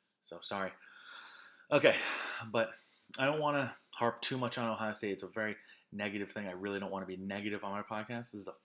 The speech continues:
fun podcast, if you haven't heard. So, yeah.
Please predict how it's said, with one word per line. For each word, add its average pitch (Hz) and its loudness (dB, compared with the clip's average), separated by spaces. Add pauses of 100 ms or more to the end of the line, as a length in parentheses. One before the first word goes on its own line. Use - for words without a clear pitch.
fun 107 -2
podcast, 127 -4
if 98 -10
you 104 -4
haven't 104 -6
heard. 117 -2 (1000)
So, 117 0
yeah. 95 -2